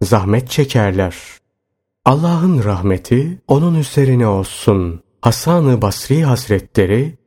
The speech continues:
nefs muhasebesini şöyle açıklar. Bir, fiili işlemeden önce mümin gafilken ansızın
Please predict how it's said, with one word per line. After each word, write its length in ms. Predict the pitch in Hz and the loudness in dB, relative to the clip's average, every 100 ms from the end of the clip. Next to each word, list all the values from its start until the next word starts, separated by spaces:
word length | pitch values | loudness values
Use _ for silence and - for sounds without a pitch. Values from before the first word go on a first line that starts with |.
| - | 0
nefs 280 | 143 - 147 | 0 0 0
muhasebesini 840 | 131 113 - 110 104 - 123 160 | 2 0 0 0 0 0 -2 -2
şöyle 380 | - 143 107 95 | 0 0 2 0
açıklar. 600 | 90 - - 107 95 82 - _ _ _ | -4 -8 -4 0 0 -2 -16 _ _ _
Bir, 420 | 101 107 87 - - _ _ _ | 0 0 0 -8 -16 _ _ _
fiili 420 | - 117 98 135 | 0 2 2 0
işlemeden 640 | 151 - 143 117 101 107 98 | -2 -2 0 2 2 0 0
önce 560 | 92 95 - 92 82 _ _ _ | 0 -2 -2 -2 -4 _ _ _
mümin 500 | 120 143 170 196 165 | 0 2 0 0 2
gafilken 880 | 120 120 117 117 92 - 104 127 165 - _ | 0 0 0 -2 -2 -2 0 0 -6 -14 _
ansızın 760 | 147 143 - 95 92 110 156 | -2 -2 -4 -6 -2 -2 -2